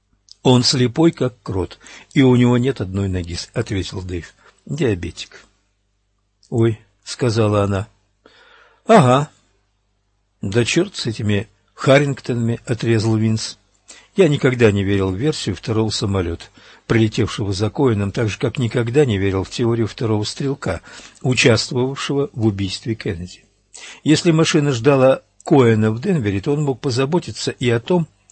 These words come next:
чтобы еще одна ждала его у главного авиационного терминала. Думаю, именно так он и сделал.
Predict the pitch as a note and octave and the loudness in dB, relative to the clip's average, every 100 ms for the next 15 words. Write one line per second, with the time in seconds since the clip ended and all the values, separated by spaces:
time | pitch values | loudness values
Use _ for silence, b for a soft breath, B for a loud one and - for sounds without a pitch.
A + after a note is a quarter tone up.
0 | _ - E3 D3+ D3+ - D#3 C#3 B2+ D3 | _ -4 -2 0 0 2 2 2 0 -2
1 | G#2+ A2 A2+ B2 G#2+ A2 G#2+ b b - | 0 2 2 2 0 -2 -4 b b -8
2 | B2 A#2+ A#2+ A2 A2+ G#2+ A#2 - A#2 G#2+ | -2 2 4 2 0 0 -2 -2 0 0
3 | G#2 - C3 G#2+ A2+ A2+ A2+ A2 G2+ b | -4 -6 -2 -2 -2 -4 -4 -4 -6 b
4 | b - A#2+ G#2 A2 G2 F2 E2 D#2+ b | b -2 2 2 2 0 -4 -8 -12 b
5 | b - E3 C3+ B2 B2+ E3+ A#2 G#2+ B2+ | b 0 2 4 4 2 0 0 0 -2
6 | - A2 A#2 A#2 C3 D#3+ E3+ B2+ E2 | -4 -6 -4 -4 -6 -6 -2 -2 -2